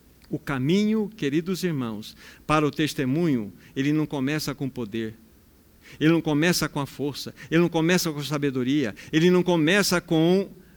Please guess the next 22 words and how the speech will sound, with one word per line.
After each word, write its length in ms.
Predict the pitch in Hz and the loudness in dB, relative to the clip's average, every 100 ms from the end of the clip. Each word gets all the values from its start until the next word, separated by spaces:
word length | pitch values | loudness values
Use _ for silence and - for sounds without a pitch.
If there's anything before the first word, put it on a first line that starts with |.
| _ - - | _ -20 0
a 120 | 160 | 2
inteligência, 800 | 170 170 175 143 147 190 196 160 | 2 4 4 4 2 2 2 2
nem 300 | 151 202 262 | 2 4 2
com 160 | - 202 | 2 0
a 40 | |
questão 340 | 185 180 185 175 | 2 0 0 0
do 100 | 160 | -2
certo 460 | - 185 233 226 | 0 2 2 2
ou 60 | 202 | -2
errado. 420 | 156 143 120 - - _ _ _ _ _ _ _ _ _ - | -2 -2 -4 -8 -20 _ _ _ _ _ _ _ _ _ -4
O 100 | 156 | -2
caminho 640 | - 147 147 269 302 269 | 0 2 6 8 8 4
do 120 | 233 | 2
testemunho 880 | - 220 - 180 165 151 120 107 110 - - _ _ _ | 2 2 2 2 2 2 0 -2 -12 -20 -20 _ _ _
começa 480 | 143 143 160 151 | -4 0 0 -2
com, 340 | 135 151 151 135 - | -4 -4 -2 -4 -6
quando 220 | 147 139 | -4 -2
nós 160 | 135 131 | -2 -4
somos 260 | 143 131 - | -4 -4 -4
conquistados 960 | - 185 202 180 156 - 135 120 110 | -6 -4 -4 -4 -6 -4 -4 -4 -8
por 200 | - 117 | -12 -12
Cristo, 500 | 107 107 107 - - | -10 -10 -10 -14 -20